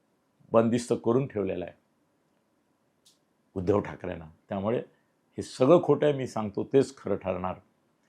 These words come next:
आणि त्याच्यामागची आणखीन खूप कारणं आहेत. पण या आता झालं दहा चौतीस पस्तीस झालं, म्हणजे मला हा आवरायला पाहिजे. वेळोवेळी मी आणखीन काही डिटेल सांगेन ज्या याच्यापेक्षा धक्कादायक असतील.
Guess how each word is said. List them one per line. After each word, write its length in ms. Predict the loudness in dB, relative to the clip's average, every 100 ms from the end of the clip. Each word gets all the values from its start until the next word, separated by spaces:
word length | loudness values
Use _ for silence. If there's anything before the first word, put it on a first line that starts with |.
| _ _
आणि 260 | -6 -6 -2
त्याच्यामागची 560 | -2 2 0 0 -4
आणखीन 380 | -4 -4 -6 -8 -2
खूप 200 | 0 4
कारणं 240 | 4 4
आहेत. 100 | -2 -6 _ _
पण 100 | -6 -6 -8 -6
या 180 | 2 6 6 6 2
आता 180 | -6 -4
झालं 280 | 0 0 2
दहा 180 | 2 0
चौतीस 400 | 0 -6 -6 -10
पस्तीस 360 | -10 -8 -6 -6
झालं, 180 | -6
म्हणजे 200 | -6 -8
मला 200 | -6 -4
हा 280 | -4 -2 -4 0
आवरायला 340 | 6 8 8
पाहिजे. 300 | 6 2 0 -2 _ -20 _ _ _ _ _ 2
वेळोवेळी 460 | 6 8 8 6
मी 260 | 4 2 -2 -8 _ -6
आणखीन 380 | -6 -2 -4
काही 220 | -2 0 0
डिटेल 360 | -2 -4 -4
सांगेन 360 | -4 -4 -4 -2
ज्या 120 | -2
याच्यापेक्षा 640 | 0 0 -2 -4 -2 -2 0
धक्कादायक 540 | 2 6 8 8 6
असतील. 260 | 0 -6